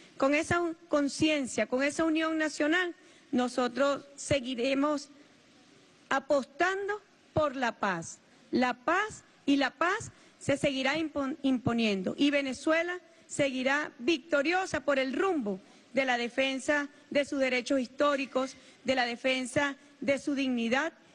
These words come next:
y de la defensa también de la integridad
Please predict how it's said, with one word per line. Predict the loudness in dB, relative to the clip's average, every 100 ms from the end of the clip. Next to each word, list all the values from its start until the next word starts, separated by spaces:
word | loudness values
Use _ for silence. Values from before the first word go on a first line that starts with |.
| -4
y | 0
de | 2 2
la | 0
defensa | 0 0 0 0 -2 -2
también | 0 2 0 0 -4 -12 -20 -14
de | -2 0
la | 2 2 0 -2
integridad | -2 0 0 0 0 2 0